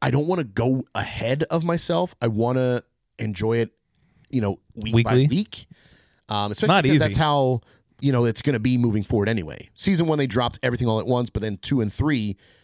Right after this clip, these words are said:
Speaker 1: they did, like, the first two, maybe three episodes, and then week to week after that.
Speaker 2: Mm-hmm.
Speaker 1: And when season four comes out, whenever this year,
Speaker 2: We'll be watching it week to
Speaker 1: we'll
Speaker 2: week.
Speaker 1: have to watch it week to week anyway. So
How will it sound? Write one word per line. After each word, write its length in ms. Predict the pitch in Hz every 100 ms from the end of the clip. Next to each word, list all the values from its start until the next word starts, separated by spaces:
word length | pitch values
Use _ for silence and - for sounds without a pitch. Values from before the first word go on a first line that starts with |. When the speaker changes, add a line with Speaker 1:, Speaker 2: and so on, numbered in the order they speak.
| _ _
Speaker 1:
they 100 | 127
did, 140 | 123 127
like, 120 | 120
the 60 | -
first 280 | 113 -
two, 340 | - 165 160 165
maybe 200 | 135 107
three 180 | - 147
episodes, 320 | 135 147 139
and 80 | 117
then 140 | 107
week 160 | 117 -
to 80 | 110
week 140 | 107
after 220 | 101 104
that. 220 | 120 120 _ _
Speaker 2:
Mm-hmm. 140 | 131 139
Speaker 1:
And 60 |
when 100 | 117
season 260 | 113 131 101
four 320 | - 165 170
comes 260 | - 117 101
out, 240 | 101 95 _ _
whenever 480 | 113 110 113 127 110
this 220 | 104 -
year, 260 | 131 98 80
Speaker 2:
We'll 60 |
be 100 | 110
watching 280 | 101 92 -
it 80 | 95
week 140 | 98
to 80 | -
Speaker 1:
we'll 60 | 135
Speaker 2:
week. 40 |
Speaker 1:
have 80 | 120
to 60 | 123
watch 240 | 117 110
it 40 | 117
week 160 | 113
to 100 | 110
week 120 | 107 123
anyway. 360 | 139 92 73
So 440 | - 104 92 87